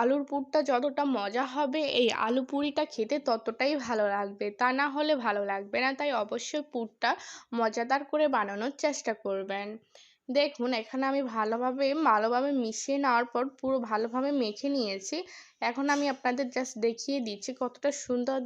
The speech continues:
দেখাচ্ছে। এগুলোকে আমাদের পুরোপুরি তৈরি হয়ে গিয়েছে, এখন আমি একটি পাশে রেখে দিব। আর এখন আমি পুরিগুলো তৈরি করে নিব। দেখতেই পাচ্ছেন, এখানে আমি একটি পিঁড়ে নিয়ে নিয়েছি, আর এর মধ্যেই দশ মিনিট রেখে দিয়েছি। যেই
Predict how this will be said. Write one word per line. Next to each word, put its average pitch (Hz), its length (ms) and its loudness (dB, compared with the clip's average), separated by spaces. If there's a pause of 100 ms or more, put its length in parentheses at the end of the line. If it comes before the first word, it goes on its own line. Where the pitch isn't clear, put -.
দেখাচ্ছে। 202 580 -4 (640)
এগুলোকে 262 400 0 (120)
আমাদের 254 220 2 (100)
পুরোপুরি 269 420 -2 (140)
তৈরি 277 320 4
হয়ে 294 240 2
গিয়েছে, 240 380 -2 (140)
এখন 254 260 -4
আমি 262 80 0 (100)
একটি - 160 -6 (120)
পাশে 220 240 0 (120)
রেখে 269 220 -2 (120)
দিব। 196 180 -10 (840)
আর 254 80 2 (140)
এখন 269 200 -2 (140)
আমি 220 120 2 (120)
পুরিগুলো 254 400 -2 (140)
তৈরি 277 280 2
করে 285 180 4 (100)
নিব। 196 180 -6 (580)
দেখতেই 247 420 -2
পাচ্ছেন, 214 360 -4 (100)
এখানে 269 360 -4
আমি 254 180 -2
একটি 247 140 -12 (100)
পিঁড়ে 254 320 -2
নিয়ে 285 220 -2
নিয়েছি, 226 440 -4 (280)
আর 220 80 2 (140)
এর 269 160 2
মধ্যেই 269 340 -2 (380)
দশ 247 160 4 (140)
মিনিট 277 240 -2 (120)
রেখে 240 320 -4
দিয়েছি। 277 360 -4 (180)
যেই 233 180 -2